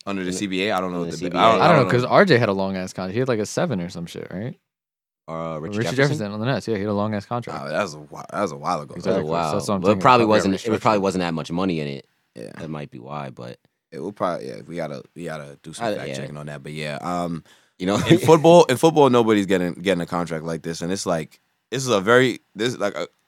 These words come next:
Speaker 1: the fact that Patrick is getting a contract like that is very good and bad for a lot of quarterbacks because now it's like, what's gonna happen with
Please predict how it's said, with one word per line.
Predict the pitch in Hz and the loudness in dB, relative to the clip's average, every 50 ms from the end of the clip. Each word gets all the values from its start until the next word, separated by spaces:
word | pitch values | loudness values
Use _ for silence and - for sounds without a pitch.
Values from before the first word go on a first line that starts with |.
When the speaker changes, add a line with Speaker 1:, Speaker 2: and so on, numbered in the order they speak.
| _ _ _ - | _ _ _ -6
Speaker 1:
the | 101 90 | -6 -4
fact | - 113 123 127 - | 0 0 0 2 2
that | 107 104 - | -2 0 2
Patrick | 110 113 113 113 107 - | 2 2 2 0 -6 -8
is | 92 82 | -8 -4
getting | 87 95 98 95 | -4 -4 -4 -4
a | 82 | -4
contract | - 95 95 95 95 85 85 | -4 -4 -4 -4 -4 -6 -8
like | 80 78 - | -8 -6 -2
that | 98 101 104 | 0 0 0
is | 92 80 90 85 | 0 -2 -6 -4
very | 78 98 104 107 101 | 0 2 2 2 2
good | 82 80 95 101 | 0 -2 -2 -2
and | 101 90 80 | -2 -2 -4
bad | 73 82 85 92 98 101 98 | -4 -2 0 0 0 0 -4
for | - - 90 87 87 85 80 76 73 _ _ _ - | -6 -6 -4 -2 -2 -2 -4 -4 -8 _ _ _ -12
a | 78 | -8
lot | 80 82 87 90 | -2 -2 -2 -2
of | 90 - | -2 -4
quarterbacks | - 95 95 101 95 98 107 107 104 | -4 -4 -4 -2 -2 -2 -2 -4 -4
because | - 87 80 - 90 78 76 71 | -8 -14 -10 -8 -8 -8 -8 -8
now | 76 80 90 104 107 104 98 | -8 -4 0 2 2 2 2
it's | 95 - - | 0 -2 -6
like, | 76 67 64 - _ - _ _ _ _ _ _ _ _ _ _ _ _ _ - | -8 -10 -10 -12 _ -20 _ _ _ _ _ _ _ _ _ _ _ _ _ -4
what's | 92 104 104 | -4 -4 -2
gonna | 104 104 101 90 87 | 0 -2 0 0 0
happen | 98 107 110 104 92 92 90 92 | 4 4 4 4 2 0 -4 -2
with | 90 85 80 73 - - | -2 -2 -4 -6 -10 -20